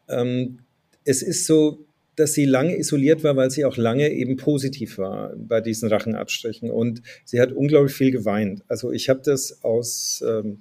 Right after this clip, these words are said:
leider unmittelbarer Nähe auch die ganzen Schattenseiten miterlebt, aber ich sah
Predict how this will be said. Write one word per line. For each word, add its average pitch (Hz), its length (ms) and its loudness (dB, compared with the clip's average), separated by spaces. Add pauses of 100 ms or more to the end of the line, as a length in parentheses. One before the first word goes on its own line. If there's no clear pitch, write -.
leider 113 500 4 (320)
unmittelbarer 123 600 4
Nähe 127 440 2
auch 120 140 -2
die 120 140 -8
ganzen 120 540 -4 (380)
Schattenseiten 127 760 2
miterlebt, 143 680 0
aber 131 180 -2
ich 127 160 -2
sah 135 440 0